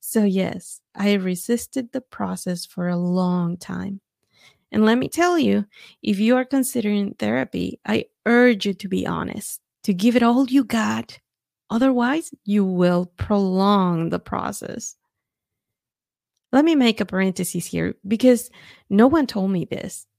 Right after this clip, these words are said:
and I wish someone had. Nowadays, it is very affordable to get help. There are online therapists, programs, and nonprofit organizations that are ready to help. I will share the link on a few resources I found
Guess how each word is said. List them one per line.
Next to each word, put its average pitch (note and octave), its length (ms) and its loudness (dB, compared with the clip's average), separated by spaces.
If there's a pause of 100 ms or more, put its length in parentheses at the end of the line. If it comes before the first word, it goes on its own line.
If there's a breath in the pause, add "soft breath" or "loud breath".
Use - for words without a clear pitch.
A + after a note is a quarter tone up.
and A3 120 2
I G#3 100 2
wish A3 360 -2
someone F#3+ 400 -4
had. F3 320 -8 (640)
Nowadays, G#3 800 0 (240)
it G#3 100 2
is F3 240 2
very G#3+ 460 4
affordable F3+ 680 -2
to F#3+ 100 -8
get F3 220 -2
help. F3 380 -6 (640 soft breath)
There G#3+ 180 2
are G3 200 2
online F3+ 460 -2
therapists, B3 640 0
programs, A3 680 0
and F#3+ 240 0
nonprofit A3+ 600 -2
organizations F#3+ 880 -2
that F3+ 100 -4
are F3 160 -2
ready F#3 360 0
to E3 80 -6
help. - 420 -12 (680)
I G#3 160 2
will B3 240 2
share G3 340 0
the F#3+ 140 -2
link F#3+ 340 -2
on G3 140 -2
a F3+ 60 -2
few A3+ 440 0
resources F#3 680 -4
I F#3 180 -2
found F3+ 420 -2